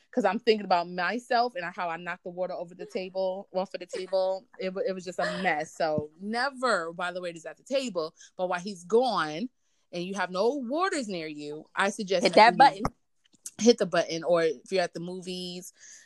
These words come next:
Speaker 1: uh, it's very discreet. You can't hear it, but it stimulates the clitoral hood. And by the time you get home, she's gonna be ready to rip your clothes off. And that is a guarantee.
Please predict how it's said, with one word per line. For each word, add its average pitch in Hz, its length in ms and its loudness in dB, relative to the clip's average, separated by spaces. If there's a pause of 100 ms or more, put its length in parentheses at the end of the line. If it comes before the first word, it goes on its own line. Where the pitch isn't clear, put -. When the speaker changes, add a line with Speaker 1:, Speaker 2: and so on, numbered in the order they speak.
(120)
Speaker 1:
uh, 185 60 -2
it's 165 120 -2
very 196 200 8
discreet. 180 360 -8
You 170 60 -16
can't 196 320 -6
hear 170 320 0
it, 143 240 -4 (340)
but 190 120 -2
it - 80 -2
stimulates 208 460 -2
the 190 80 -12
clitoral 170 560 -8
hood. 156 360 -6 (180)
And 160 360 -8
by 165 140 -2
the 170 60 -8
time 196 400 -4
you 190 80 -12
get 175 120 -6
home, 170 160 -12
she's 202 180 -12
gonna 175 180 -10
be 165 160 -12
ready 160 280 -2
to 175 120 -18
rip 160 140 -10
your 165 80 -8
clothes 156 320 -4
off. 110 400 -8 (440)
And 180 120 -2
that 175 160 4
is 165 120 -6
a 175 40 -2
guarantee. 143 840 -8